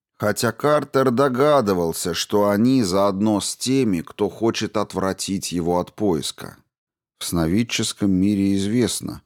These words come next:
что у иных богов есть много клевретов, посланных в гущу людей. И все эти клевреты, имея вполне или не вполне человеческий облик –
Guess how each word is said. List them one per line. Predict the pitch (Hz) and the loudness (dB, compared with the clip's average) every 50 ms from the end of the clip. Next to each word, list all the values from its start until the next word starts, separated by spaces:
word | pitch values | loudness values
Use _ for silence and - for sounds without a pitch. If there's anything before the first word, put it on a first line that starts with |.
| _ _ _ _ _ | _ _ _ _ _
что | - - - - - 98 92 | -10 -10 -8 -2 0 0 0
у | - 107 107 | 2 2 2
иных | 104 104 107 107 110 123 127 117 92 85 | 4 4 4 4 4 4 2 2 0 -2
богов | 80 90 90 82 - 104 123 135 135 120 - - | -2 -2 -2 -2 0 0 2 2 2 0 -4 -6
есть | 90 98 113 120 107 - - - | -2 0 0 0 0 -2 -6 -6
много | - 101 107 123 131 123 120 127 | -4 0 0 0 0 0 0 -2
клевретов, | 117 - 123 123 131 123 127 127 123 110 87 76 - - - - - - _ _ _ _ _ _ _ _ | -2 -2 -2 -2 0 0 0 0 2 0 0 0 -4 -10 -16 -16 -20 -20 _ _ _ _ _ _ _ _
посланных | - 92 104 101 - - 92 92 92 95 95 90 | -2 0 2 2 0 0 -2 2 2 2 2 2
в | 85 80 80 | -2 -6 -8
гущу | - - 101 95 - - - - 85 | -6 -4 -4 -2 -2 -2 -4 -2 -2
людей. | 87 95 90 87 87 82 65 55 - - _ _ _ _ _ _ _ _ _ _ - | -2 -2 -2 -2 -2 -4 -4 -4 -8 -16 _ _ _ _ _ _ _ _ _ _ -8
И | - 82 | -6 -6
все | - - - - 101 98 95 | -4 -2 -2 2 2 2 2
эти | - - 90 87 | 0 0 -4 -6
клевреты, | - 85 82 82 76 82 87 107 123 123 120 - - - - _ _ _ _ _ _ _ | -4 -2 -2 0 0 0 0 2 2 0 0 -4 -10 -10 -12 _ _ _ _ _ _ _
имея | - 85 85 87 95 120 139 147 143 139 131 | -4 -2 0 2 4 4 4 6 4 4 2
вполне | - - - - 110 104 101 98 98 98 110 123 135 131 - - | 0 -4 -2 0 2 2 4 4 4 4 4 4 2 2 0 -4
или | - 104 98 90 92 | -4 -4 -2 0 2
не | 95 92 92 90 | 2 4 4 2
вполне | 85 - _ - 95 98 104 113 123 123 107 82 | 0 -2 _ -2 0 2 4 4 4 4 4 2
человеческий | - - - 85 78 85 90 90 92 90 - - 80 - - - 85 - - - | 0 -2 -2 -2 0 0 0 0 0 -2 -2 -4 -6 -6 -6 -6 -8 -6 -4 -2
облик – | 110 127 123 98 85 76 57 - - - _ | 0 0 0 0 -2 -4 -4 -6 -10 -20 _